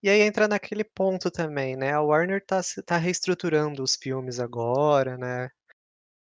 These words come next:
Tem que esperar passar essa fase de dois mil e vinte e um, que é quando esses filmes vão ser lançados, pra ver o que que vem depois. É, eles tão com os filmes todos marcados pro ano que vem, né? Dois mil e vinte e um vai ter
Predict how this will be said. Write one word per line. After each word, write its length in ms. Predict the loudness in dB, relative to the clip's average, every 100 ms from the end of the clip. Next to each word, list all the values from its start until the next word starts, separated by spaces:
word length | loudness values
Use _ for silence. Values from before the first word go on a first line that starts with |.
| -6
Tem 100 | -4
que 80 | -2
esperar 360 | 2 8 8
passar 320 | 6 -4 0 0
essa 180 | 0
fase 320 | -2 -2 -2 -6
de 100 | -2
dois 200 | -2 -2
mil 160 | -6
e 40 | -6
vinte 340 | -8 -4 -2
e 60 | -2
um, 180 | -4 -4
que 100 | -6
é 40 |
quando 180 | -2 -4
esses 240 | -2 -4
filmes 260 | -4 -6 -4
vão 140 | -4
ser 100 | -4
lançados, 460 | -4 -2 -2 0 0
pra 160 | -2
ver 80 | -4
o 40 | -6
que 120 | -8
que 100 | -6
vem 160 | -4
depois. 600 | -2 -4 -2 -4 -4 -12 -10 -12 -14 _ _ _ _ _ _ -4
É, 340 | 4 6 6 4
eles 200 | 2 2
tão 220 | 4 2
com 80 | 2
os 100 | -2
filmes 300 | 0 -2 0
todos 220 | 0 0 -2
marcados 460 | -2 2 2 2
pro 200 | 0 2
ano 140 | 2 0
que 160 | -4
vem, 240 | 0 0 2
né? 180 | -2
Dois 220 | -2 -2 -2
mil 160 | -2
e 60 | -2
vinte 260 | -4 -4
e 60 | -4
um 180 | -4 -4
vai 140 | -6
ter 420 | -4 -2 0 -2